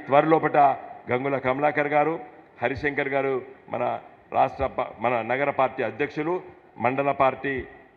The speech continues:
మరి అధ్యక్షులు ఉన్నారు, మన ఎంపీపీ గారు శ్రీలత గారు ఉన్నారు, మన, ఆ, చ-, చైర్మన్ రాజు గారు ఉన్నారు, మిగతా మీరందరూ కూడా, మన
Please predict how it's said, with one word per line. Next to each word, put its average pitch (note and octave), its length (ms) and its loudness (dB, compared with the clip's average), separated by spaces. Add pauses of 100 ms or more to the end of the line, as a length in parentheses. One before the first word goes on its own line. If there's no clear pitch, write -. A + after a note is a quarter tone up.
మరి A#2+ 140 -4 (140)
అధ్యక్షులు B2+ 360 -6
ఉన్నారు, C#3+ 280 -6
మన B2+ 80 -8 (140)
ఎంపీపీ C#3+ 340 -8
గారు C3 160 -4
శ్రీలత C3+ 340 -4
గారు C#3 140 -2
ఉన్నారు, D3 220 -4 (120)
మన, C3 100 -4 (680)
ఆ, - 20 0 (560)
చ-, A2 260 -8
చైర్మన్ C3 460 -4
రాజు B2+ 220 -4
గారు C#3 160 -2
ఉన్నారు, C#3+ 200 -4 (460)
మిగతా C3 200 -2 (120)
మీరందరూ C3+ 480 -6
కూడా, D3 160 0 (400)
మన B2 140 -4